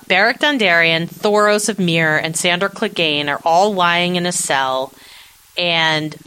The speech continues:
uh, uh, cooling their heels. And everybody's, go-, without going into it in great detail,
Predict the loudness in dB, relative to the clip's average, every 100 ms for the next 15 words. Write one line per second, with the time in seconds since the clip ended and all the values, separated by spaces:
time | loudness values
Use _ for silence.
0 | -20 -10 -2 2 2 2 2 2 -2 -8
1 | -20 -20 -20 _ _ -20 -20 -20 _ -2
2 | 0 2 2 2 0 -2 -8 -20 -20 -12
3 | -4 0 0 2 0 -2 -2 0 0 -2
4 | -4 -8 -12 -20 -20 _ -14 -12 -6 -2
5 | 0 0 0 -2 -2 -4 -4 -2 0 0
6 | -2 0 2 2 2 2 0 -2 -2 -2
7 | -4 -8 -6 -4 -4